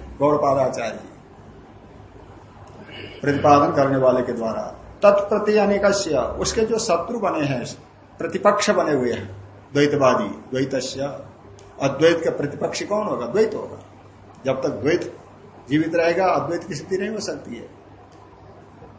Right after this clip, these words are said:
प्रतिपक्षी है उसका। मिथ्यात्वम अर्थात उत्तम, क्योंकि अद्वैत का प्रतिपादन जब कर दिया, तो फिर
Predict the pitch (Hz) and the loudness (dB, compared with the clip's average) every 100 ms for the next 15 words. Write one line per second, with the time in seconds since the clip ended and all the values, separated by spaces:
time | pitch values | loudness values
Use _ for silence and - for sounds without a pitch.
0 | - - - - - - - - 135 139 | -20 -20 -20 -20 -20 -20 -18 -6 -4 -2
1 | 156 - 196 165 139 - - - - - | -2 -2 -2 0 -2 -4 -12 -20 -16 -14
2 | - - - - - - 147 151 202 202 | -14 -14 -16 -18 -20 -4 -4 2 6 6
3 | 202 240 196 143 175 180 226 - - - | 4 0 -2 -2 0 0 -4 -8 -12 -14
4 | - - - - - - - - - - | -18 -20 -20 -20 -20 -20 -20 -20 -20 -20
5 | - - - 160 160 143 156 147 196 202 | -20 -8 -2 0 2 4 4 6 6 6
6 | 220 - 156 160 170 170 202 196 - 160 | 4 2 -2 2 4 4 0 -2 -2 0
7 | 147 160 165 113 - - - - - 139 | 2 2 2 2 -2 -12 -20 -20 -8 -8
8 | - 185 220 - | -2 0 0 -4